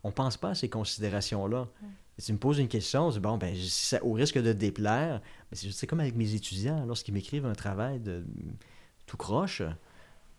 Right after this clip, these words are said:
Speaker 1: je vais, là, je vais pas leur donner quatre-vingt-dix pour cent juste
Speaker 2: Pour
Speaker 1: pour
Speaker 2: leur
Speaker 1: leur faire
Speaker 2: faire plaisir.
Speaker 1: plaisir. Je vais leur dire, « Ben, ton travail, c'est un torchon.
Speaker 2: <laughs>
Speaker 1: Euh, puis je vais t-, mais je vais t'expliquer pourquoi. »
Speaker 2: Ouais.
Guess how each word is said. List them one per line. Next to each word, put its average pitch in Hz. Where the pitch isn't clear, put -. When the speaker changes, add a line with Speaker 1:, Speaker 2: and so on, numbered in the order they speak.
Speaker 1:
je 95
vais, 95
là, 101
je 92
vais 95
pas 139
leur 139
donner 110
quatre-vingt-dix 104
pour -
cent 139
juste 107
Speaker 2:
Pour 98
Speaker 1:
pour 113
Speaker 2:
leur 104
Speaker 1:
leur 92
faire 107
Speaker 2:
faire 95
plaisir. 107
Speaker 1:
plaisir. -
Je 113
vais 104
leur 95
dire, « 110
Ben, 76
ton 90
travail, 107
c'est -
un 57
torchon. 113
Speaker 2:
<laughs> -
Speaker 1:
Euh, 110
puis 113
je 98
vais 117
t-, 135
mais 117
je 107
vais 104
t'expliquer -
pourquoi. » 165
Speaker 2:
Ouais. 185